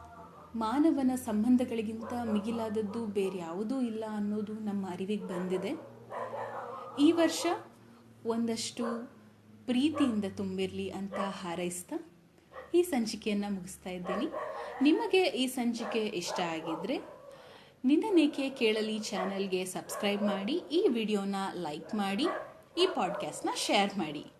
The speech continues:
Thank you. ಹಾ, ಒಂದಷ್ಟು ಚಿಲಿಪಿಲಿ ಕೇಳಿಸ್ತಾ ಇದ್ರೆ ಹಾಗೂ ನಾಯಿಗಳು ಬೊಗಳೋದು ಕೇಳಿಸ್ತಾ ಇದ್ರೆ,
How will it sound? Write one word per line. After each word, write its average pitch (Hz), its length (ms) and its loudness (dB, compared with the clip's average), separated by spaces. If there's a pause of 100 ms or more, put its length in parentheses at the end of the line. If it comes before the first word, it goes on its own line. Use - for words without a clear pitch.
(340)
Thank 349 380 4
you. 330 280 2 (1500)
ಹಾ, 320 240 8
ಒಂದಷ್ಟು 349 480 4
ಚಿಲಿಪಿಲಿ 302 480 4
ಕೇಳಿಸ್ತಾ 294 560 2
ಇದ್ರೆ 285 400 2 (680)
ಹಾಗೂ 254 300 2
ನಾಯಿಗಳು 220 400 2
ಬೊಗಳೋದು 214 340 2
ಕೇಳಿಸ್ತಾ 208 440 -2
ಇದ್ರೆ, 240 400 -4